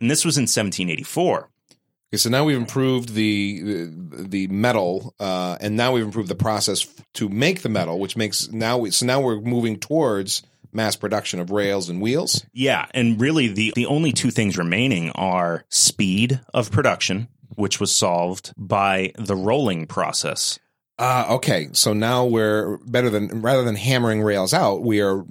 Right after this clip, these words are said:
Speaker 2: using a rolling process, which, according to the stats here, fifteen times faster than hammering them out. Now we can crank out rails.
Speaker 1: Yeah.
Speaker 2: Now that we can crank out rails, we can connect places together more quickly.
Speaker 1: You've got it.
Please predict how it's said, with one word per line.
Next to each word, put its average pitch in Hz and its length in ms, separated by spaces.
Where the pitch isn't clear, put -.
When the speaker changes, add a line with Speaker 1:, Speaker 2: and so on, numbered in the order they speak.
Speaker 2:
using 107 280
a 92 40
rolling 139 320
process, 90 680
which, - 460
according 101 340
to 90 60
the 87 60
stats 127 340
here, 95 160
fifteen - 340
times 101 220
faster 190 380
than 101 140
hammering 87 320
them 82 120
out. 67 300
Now 131 320
we 131 120
can 110 180
crank 110 340
out 98 400
rails. 95 640
Speaker 1:
Yeah. 90 340
Speaker 2:
Now 110 200
that 123 60
we 117 120
can 107 80
crank 104 240
out 92 180
rails, 185 500
we 117 120
can 104 160
connect 101 340
places 87 320
together 95 340
more 87 180
quickly. - 360
Speaker 1:
You've 95 160
got 104 200
it. - 100